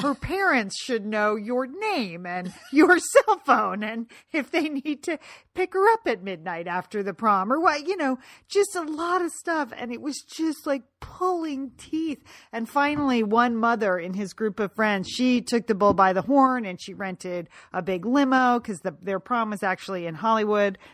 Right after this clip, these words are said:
Speaker 1: at a club. And, you know, it was a good thing. They had a lot of fun in one of those big stretch limos, sixteen kids. And,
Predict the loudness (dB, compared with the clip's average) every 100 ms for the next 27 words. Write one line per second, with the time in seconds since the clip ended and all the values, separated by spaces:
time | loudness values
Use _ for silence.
0 | _ -2 -2 -2 4 6 6 4 0 -8
1 | -10 -8 -4 -4 -4 -2 -2 2 0 2
2 | 2 2 0 -4 -4 -4 -2 2 2 2
3 | 0 -2 -2 -4 -6 -4 -4 -6 -12 -10
4 | -8 -8 -8 -8 -6 -6 -8 -14 -14 -12
5 | -10 -10 -8 -6 -6 -8 -12 -14 -12 -14